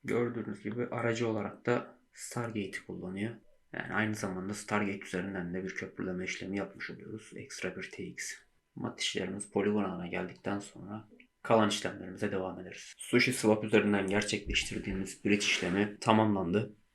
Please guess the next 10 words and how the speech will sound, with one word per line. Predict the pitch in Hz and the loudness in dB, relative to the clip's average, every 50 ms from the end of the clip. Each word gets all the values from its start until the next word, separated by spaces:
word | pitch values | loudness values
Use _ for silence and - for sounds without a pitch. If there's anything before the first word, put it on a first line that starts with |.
| _ _ _ _ _ | _ _ _ _ _
Şimdi | - - - 98 104 113 | -6 -2 0 2 0 8
tekrar | - 120 120 - - 107 110 110 113 - | 8 8 8 8 8 6 6 6 6 6
Hashflow'a | - 113 107 - - - 110 110 104 110 110 | 6 6 8 8 4 6 6 8 10 10 8
geldim. | 101 98 90 92 98 104 107 104 - - | 8 8 6 6 6 4 2 2 -2 2
Hashflow | - 113 110 - - - - 101 101 98 | 2 2 4 4 0 4 4 4 4 4
üzerinden | - - - 90 87 92 98 104 104 - - - - | 2 -2 0 2 2 6 6 6 4 4 -2 -6 4
on | - 120 117 110 | 6 6 8 8
mat | 107 101 98 95 90 - | 6 6 4 2 0 -2
içi | - - - - 110 107 101 - - - - - - - - - - | -4 0 2 4 6 4 4 2 -6 -14 -18 -16 -14 -14 -14 -10 -10
wrap | 135 120 113 104 107 107 104 101 104 | -6 -4 -2 0 2 2 2 2 -2